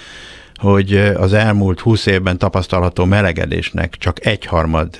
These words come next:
ö, részét okozta az üvegházhatás, és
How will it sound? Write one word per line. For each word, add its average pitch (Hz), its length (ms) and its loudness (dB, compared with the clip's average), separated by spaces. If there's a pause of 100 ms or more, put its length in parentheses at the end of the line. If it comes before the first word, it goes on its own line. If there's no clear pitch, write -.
ö, 87 260 2
részét 85 460 0
okozta 87 400 -2
az 82 100 0
üvegházhatás, 90 1080 -2 (480)
és - 220 -4